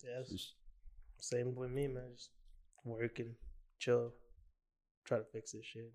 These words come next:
Speaker 1: Now it's
Speaker 2: You haven't been
Speaker 1: fixed.
Speaker 2: on a game? You played the new Call of Duty or what?
Speaker 1: I've have recently, but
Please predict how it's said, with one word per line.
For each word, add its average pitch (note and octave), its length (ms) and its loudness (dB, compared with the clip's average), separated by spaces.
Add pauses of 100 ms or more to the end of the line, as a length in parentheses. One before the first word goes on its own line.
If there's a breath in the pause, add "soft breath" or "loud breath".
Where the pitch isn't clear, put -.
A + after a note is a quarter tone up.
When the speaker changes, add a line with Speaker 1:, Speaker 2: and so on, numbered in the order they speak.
Speaker 1:
Now - 200 -10
it's - 140 0
Speaker 2:
You A2+ 100 12
haven't A#2+ 120 12
been B2 80 12
Speaker 1:
fixed. B2 60 12
Speaker 2:
on A#2+ 80 10
a G#2+ 60 12
game? B2 200 12
You C#3 120 12
played C3 200 12
the B2+ 80 8
new C3 100 6
Call B2+ 200 12
of A#2+ 80 12
Duty D3+ 220 12
or G#2 100 12
what? F#2 240 12 (140)
Speaker 1:
I've F3 220 12
have G3+ 500 4 (400)
recently, C#3+ 540 6
but B2 240 4